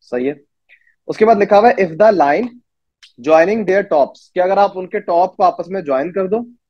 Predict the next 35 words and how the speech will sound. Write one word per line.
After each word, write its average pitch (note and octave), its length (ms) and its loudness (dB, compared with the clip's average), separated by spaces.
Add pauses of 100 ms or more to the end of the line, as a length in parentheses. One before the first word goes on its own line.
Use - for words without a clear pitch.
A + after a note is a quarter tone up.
(320)
makes F3+ 440 -10
an G3 160 2
angle F3 360 2
of G#3+ 120 2
thirty-five D3+ 560 0
degree E3+ 260 -2
with E3 140 0
the E3+ 80 2
horizontal, A#2 580 -4 (440)
कि F3+ 40 -14
वो G3 140 -6
थर्टी F3 260 0
फ़ाइव F3+ 260 4
degree F#3 260 0
बना E3+ 240 4
रहे F#3+ 100 2
हैं G3 60 0
horizontal C3+ 480 -2
से। G#2 160 -12 (340)
Find F#3+ 320 4
the G#3 100 4
distance D#3+ 400 -4
between A#2+ 340 -2
them, G2 160 -4 (380)
उन G3 120 2
दोनों F#3+ 260 4
डंडों E3+ 260 2
के G3 100 2
दरमियान E3 360 4
आपको E3 240 0
क्या E3 140 2
निकालना D3+ 340 -2
है D3+ 60 -2
यहाँ C#3 140 -6
पे? E3+ 120 -8